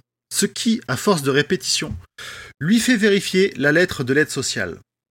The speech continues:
Dessus, c'est le mauvais nom qui est écrit. Elle n'a jamais été Patricia Chalm-, Chalmers pour eux, toujours Polly, et l'adresse aurait dû être celle de ses parents.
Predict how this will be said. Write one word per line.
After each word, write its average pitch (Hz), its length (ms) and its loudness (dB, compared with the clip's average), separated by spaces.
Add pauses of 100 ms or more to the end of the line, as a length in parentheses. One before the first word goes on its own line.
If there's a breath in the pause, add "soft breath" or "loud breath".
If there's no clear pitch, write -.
(240)
Dessus, 180 340 0
c'est 147 140 -2
le 123 120 2
mauvais 170 260 2
nom 170 120 -2
qui - 140 -10
est - 100 -8
écrit. - 300 -12 (120)
Elle 131 160 0
n'a 139 120 2
jamais 160 260 2
été 156 160 -2
Patricia 175 500 -2
Chalm-, 135 360 -2
Chalmers 135 400 -2
pour 113 220 -6
eux, 131 100 -8 (420)
toujours 196 360 0
Polly, 123 320 -2 (580 loud breath)
et 143 80 2
l'adresse 160 420 2
aurait 131 160 2
dû 123 120 0
être - 180 -6
celle 185 140 0
de 135 80 -2
ses - 160 -4
parents. 95 260 -12